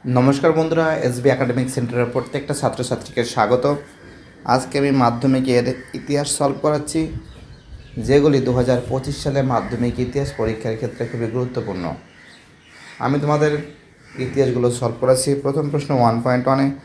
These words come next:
ভারতীয়রা আলুর ব্যবহার শিখেছিল পর্তুগিজদের কাছ থেকে। ইন্দিরা গান্ধীকে লেখা জওহরলাল নেহরু চিঠিগুলি হিন্দি অনুবাদ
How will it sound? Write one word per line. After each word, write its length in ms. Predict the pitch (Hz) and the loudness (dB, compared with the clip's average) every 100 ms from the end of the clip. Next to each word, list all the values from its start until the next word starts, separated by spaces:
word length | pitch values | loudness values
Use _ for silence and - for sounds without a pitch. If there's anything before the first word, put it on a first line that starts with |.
| - - _ 127 | -20 -20 _ -2
ভারতীয়রা 500 | 120 123 135 147 151 | 2 2 4 4 4
আলুর 480 | 147 120 127 131 131 - - | 4 2 4 2 -2 -8 -8
ব্যবহার 380 | 113 104 113 113 | 0 2 2 0
শিখেছিল 540 | - 131 135 139 147 143 - - - _ _ - | -4 -6 -4 0 -2 -4 -14 -20 -20 _ _ -2
পর্তুগিজদের 600 | 139 135 139 123 117 107 | -2 0 0 0 0 -2
কাছ 220 | 101 101 - | 0 -4 -4
থেকে। 300 | 101 87 95 - - _ - - - - | -6 -6 -8 -10 -20 _ -20 -20 -16 -2
ইন্দিরা 280 | 131 147 156 | 2 4 4
গান্ধীকে 320 | 156 151 151 | 4 2 2
লেখা 260 | 143 147 | 4 2
জওহরলাল 460 | 127 135 127 139 139 | 2 4 4 4 4
নেহরু 260 | 139 120 113 | 2 2 0
চিঠিগুলি 500 | 135 127 139 135 135 | -2 -2 0 0 0
হিন্দি 280 | 120 110 | 0 2
অনুবাদ 260 | 113 117 | 2 2